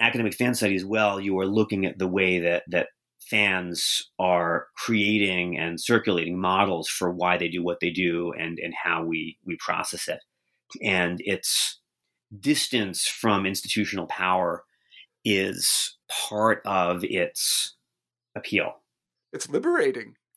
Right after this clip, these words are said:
Speaker 2: It's very liberating for the people who do it. They don't have to worry about all these things.
Speaker 1: Uh, or they don't have to worry about,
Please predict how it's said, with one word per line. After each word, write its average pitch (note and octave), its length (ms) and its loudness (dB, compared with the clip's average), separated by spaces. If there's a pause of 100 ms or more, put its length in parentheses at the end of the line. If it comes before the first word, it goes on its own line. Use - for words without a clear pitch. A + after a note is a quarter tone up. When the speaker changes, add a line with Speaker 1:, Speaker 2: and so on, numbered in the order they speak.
(140)
Speaker 2:
It's B2+ 140 -12
very F3+ 260 -2
liberating D#3 520 0
for A#2+ 80 -18
the A#2 80 -14
people - 260 -4
who C#3 80 2
do C3+ 220 -4
it. - 160 -10 (280)
They C3 120 -2
don't D#3 100 2
have E3+ 140 -2
to D#3+ 100 -6
worry F3 220 2
about B2 200 0
all G#2+ 120 0
these - 200 -14
things. - 440 -18 (560)
Speaker 1:
Uh, A#2 440 4 (300)
or E3 400 4
they C3+ 280 -2
don't C#3+ 340 2
have B2+ 300 0
to B2 100 0
worry A#2 340 4
about, G#2 440 2